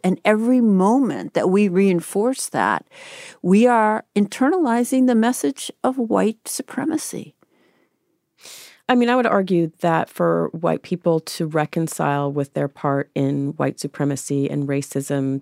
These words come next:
Speaker 2: subtle and or not subtle, it requires sort of tapping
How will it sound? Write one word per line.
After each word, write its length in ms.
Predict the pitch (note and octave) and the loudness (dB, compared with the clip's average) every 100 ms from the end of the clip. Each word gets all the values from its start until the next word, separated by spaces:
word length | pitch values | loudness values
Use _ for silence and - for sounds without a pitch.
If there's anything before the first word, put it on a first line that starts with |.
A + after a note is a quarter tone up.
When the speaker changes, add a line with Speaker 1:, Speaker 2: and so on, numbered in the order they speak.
| - | -10
Speaker 2:
subtle 420 | - D3 C#3+ C#3 D3 | -2 0 2 0 -2
and 260 | C#3 C#3 - | -2 -2 -2
or 420 | C#3 C3+ C3 C#3 - - - - C3+ | -2 0 -2 -6 -12 -20 -20 -8 0
not 340 | D#3 F#3 - _ | 4 4 2 _
subtle, 640 | - - C3+ C3+ C3 C#3 C#3 - - - _ | -6 0 0 0 -2 -4 -6 -16 -20 -20 _
it 200 | F#3+ F#3+ - | 2 2 0
requires 880 | G3+ G3+ - A#3 B3 B3 G3 F#3 - - | 0 -2 2 2 4 4 2 0 -8 -14
sort 280 | - G3 | -2 0
of 120 | F3 - _ _ - | 0 -4 _ _ -12
tapping 480 | - F#3+ F3+ F3+ | 0 0 2 2